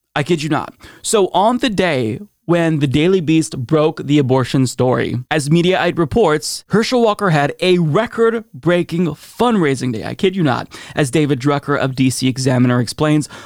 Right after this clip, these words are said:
Walker raised one hundred eighty-two thousand, including fifty thousand dollars during his Sean Hannity interview on Fox News. So if we lived in a reasonable world, in a reasonable country with reasonable and logical people,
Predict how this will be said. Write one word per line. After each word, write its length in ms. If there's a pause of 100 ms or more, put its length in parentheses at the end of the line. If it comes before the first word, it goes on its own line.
Walker 360
raised 360
one 260
hundred 380
eighty-two 380
thousand, 440
including 560
fifty 440
thousand 480
dollars 360 (320)
during 280
his 140
Sean 340
Hannity 360
interview 500 (300)
on 140
Fox 400
News. 420 (120)
So 220
if 200
we 120
lived 380
in 160
a 60
reasonable 480
world, 500 (160)
in 100
a 40
reasonable 440
country 380
with 200
reasonable 540
and 160
logical 420
people, 480